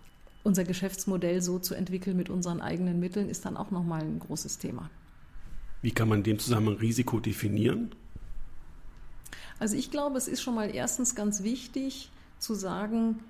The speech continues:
Speaker 1: wir brauchen Gesellschafter, die nicht von den Dividenden leben, weil ich habe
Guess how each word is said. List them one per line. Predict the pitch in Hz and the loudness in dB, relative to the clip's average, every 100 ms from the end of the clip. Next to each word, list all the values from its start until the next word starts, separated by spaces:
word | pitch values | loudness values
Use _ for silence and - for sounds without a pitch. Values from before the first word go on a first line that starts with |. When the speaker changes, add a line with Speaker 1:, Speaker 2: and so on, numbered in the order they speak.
| - - - | -18 -18 -12
Speaker 1:
wir | 185 185 202 202 202 - - | -8 -2 0 2 0 -4 -6
brauchen | 151 156 240 262 | -2 -2 2 4
Gesellschafter, | 226 202 180 214 226 226 220 - 214 202 | 4 2 0 0 -2 -2 -2 -4 -2 -2
die | 190 | 2
nicht | 196 202 220 - | 6 6 4 0
von | 208 202 | 2 2
den | 185 | 2
Dividenden | 190 175 175 165 190 208 226 | 0 0 0 0 2 4 4
leben, | 214 226 247 208 | 2 0 0 0
weil | 180 202 | 0 -2
ich | |
habe | 208 | -4